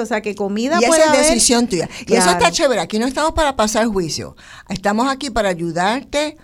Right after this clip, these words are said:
Speaker 2: a hacer composición del lugar y examinar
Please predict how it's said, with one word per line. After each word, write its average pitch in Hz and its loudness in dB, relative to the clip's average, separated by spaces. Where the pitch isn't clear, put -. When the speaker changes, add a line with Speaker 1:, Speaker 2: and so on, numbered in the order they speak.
Speaker 2:
a 185 -4
hacer 196 -2
composición 180 -4
del 160 -6
lugar 240 0
y 269 -2
examinar 202 -2